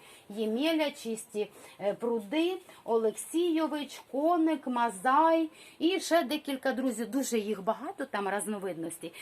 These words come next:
Вони ідуть, я їх купувала в магазині Тада. У нас в Кривому Розі це сеть магазинів, їх багато по місту у нас,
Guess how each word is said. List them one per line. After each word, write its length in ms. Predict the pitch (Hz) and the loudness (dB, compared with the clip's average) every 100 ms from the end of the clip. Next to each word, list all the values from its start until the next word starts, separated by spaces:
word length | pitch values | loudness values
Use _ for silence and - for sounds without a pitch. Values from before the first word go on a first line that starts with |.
| - - | -16 -6
Вони 360 | 208 262 359 - | 2 4 2 0
ідуть, 420 | 254 190 294 - - - | -4 0 -2 -2 -16 -4
я 200 | 214 302 | 4 4
їх 140 | 330 - | 4 0
купувала 480 | 196 208 233 302 | -4 4 6 6
в 60 | 247 | 4
магазині 540 | 220 202 175 240 262 | 2 0 0 4 4
Тада. 460 | 233 254 214 175 143 - _ - | 4 2 2 0 -2 -10 _ -10
У 40 | |
нас 140 | 175 160 | -8 -6
в 100 | - | -8
Кривому 480 | 170 170 185 190 | -10 -6 -6 -4
Розі 360 | 220 240 233 214 - - - | 0 0 -2 -6 -8 -16 -6
це 280 | 208 165 - - - - | -4 -4 -4 -4 -4 0
сеть 260 | 220 156 | 0 0
магазинів, 680 | 180 175 233 294 415 294 247 | -4 -4 -2 -2 2 4 2
їх 260 | 214 220 175 | 0 -6 -2
багато 420 | 180 208 349 294 | -2 0 -2 -4
по 140 | 262 269 | 0 0
місту 420 | 254 247 - 240 | 2 -2 -4 -6
у 100 | 226 | -2
нас, 200 | 220 | 0